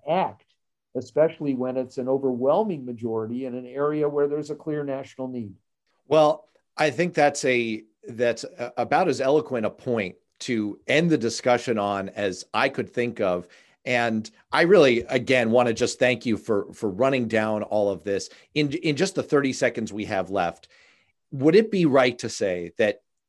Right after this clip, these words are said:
Speaker 2: if we were to enact the reforms that, that you suggest here, it, it might not solve all the problems,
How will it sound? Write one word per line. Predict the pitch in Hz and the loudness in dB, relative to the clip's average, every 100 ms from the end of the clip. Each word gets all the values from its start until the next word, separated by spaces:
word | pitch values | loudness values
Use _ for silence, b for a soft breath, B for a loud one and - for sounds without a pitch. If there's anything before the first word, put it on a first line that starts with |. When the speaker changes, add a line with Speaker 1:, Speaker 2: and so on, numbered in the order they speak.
| - | -8
Speaker 2:
if | 139 131 | -8 -4
we | 160 | -2
were | 190 156 | 2 4
to | 131 | 4
enact | 107 90 85 _ _ - | 4 0 -6 _ _ -12
the | 90 | -10
reforms | 90 - 95 85 78 - 98 | -10 -8 -6 -6 -10 -10 -8
that, | 90 _ | -8 _
that | 95 110 | -12 -10
you | 101 104 | -6 -6
suggest | - 92 95 90 - | -6 -6 -4 -6 -8
here, | 92 85 b b b | -8 -8 b b b
it, | _ - | _ -2
it | 226 | 2
might | 185 165 | 4 4
not | 139 | 2
solve | - 117 104 | 2 2 2
all | 95 85 | 2 -2
the | |
problems, | 82 92 78 78 71 - | -4 -6 -8 -8 -18 -20